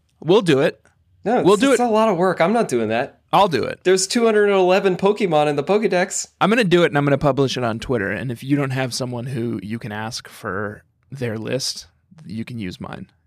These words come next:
Speaker 1: Mine will be a backup list for you guys.
Speaker 2: The gauntlet is down, so Tanner has to do that now.
Speaker 1: Yes, so let's go through the, the rules real quick. It's modified Nuzlocke. So
Speaker 2: Mm-hmm.
Speaker 1: if a Pokemon faints in a battle, they die, and they get released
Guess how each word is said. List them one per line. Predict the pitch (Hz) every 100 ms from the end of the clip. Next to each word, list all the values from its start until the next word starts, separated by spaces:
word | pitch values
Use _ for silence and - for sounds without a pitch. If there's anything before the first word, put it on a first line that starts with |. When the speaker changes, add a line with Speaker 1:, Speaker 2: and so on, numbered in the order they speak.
| _
Speaker 1:
Mine | 131
will | 131
be | 135 127
a |
backup | 120 104 - 85
list | - -
for | -
you | 85
guys. | - -
Speaker 2:
The | 120 107
gauntlet | 120 113 113 110
is | 101
down, | - 90 80 -
so | - 85 82
Tanner | 123 117 117
has | 113 113
to |
do | - 95
that | 95 110 107
now. | 110 107 104 110 _ _
Speaker 1:
Yes, | - 165 135 120 -
so | - 196
let's | 190 196
go | - 185
through | 180
the, | 160
the | 156 135 143
rules | 135 123
real | 113 104
quick. | 123 95 - _
It's | 151 151 156
modified | 170 185 180 185 170
Nuzlocke. | 143 120 95 73 -
So | - 151 135 131 127 -
Speaker 2:
Mm-hmm. | 107 104 104 - _ -
Speaker 1:
if | 160
a |
Pokemon | 156 180 180 165 156 151 156
faints | - 131 147 - - - _ _
in | - 131
a |
battle, | 123 139 151 170 170 _ _ -
they | 123
die, | 117 101 - _ _ _ _ _
and | 120
they | 120
get | 110 113 107 _ _ _
released | 151 113 107 - -